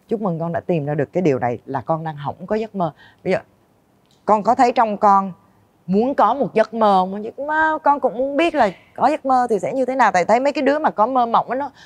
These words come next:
nó say sưa lắm. Những cái đứa nó có tham vọng, có mục tiêu, có bla bla bla. Mình gọi, gọi chung nôm na nó là ước mơ. Bạn có quyền thử bất cứ cái gì cho đến khi, ngày mà cái tim bạn nó đập. Đây là cái la bàn của mình.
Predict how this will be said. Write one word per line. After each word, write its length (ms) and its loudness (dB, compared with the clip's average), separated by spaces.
nó 80 -6
say 200 0
sưa 280 2
lắm. 240 2
Những 100 -8
cái 100 2
đứa 180 4
nó 100 -6
có 100 -8
tham 240 -4
vọng, 200 0
có 60 -10
mục 160 -6
tiêu, 400 -2
có 360 4
bla 140 2
bla 80 2
bla. 260 2
Mình 120 -2
gọi, 220 2
gọi 300 -2
chung 260 2
nôm 180 0
na 160 0
nó 80 -2
là 120 2
ước 200 -6
mơ. 240 -2
Bạn 340 0
có 200 2
quyền 300 0
thử 240 -6
bất 120 -14
cứ 220 -4
cái 140 -8
gì 200 -14
cho 160 4
đến 220 0
khi, 160 -16
ngày 320 0
mà 100 -2
cái 160 -4
tim 320 -2
bạn 160 2
nó 80 -10
đập. 180 0
Đây 180 2
là 120 4
cái 100 2
la 140 4
bàn 360 2
của 80 -12
mình. 180 -8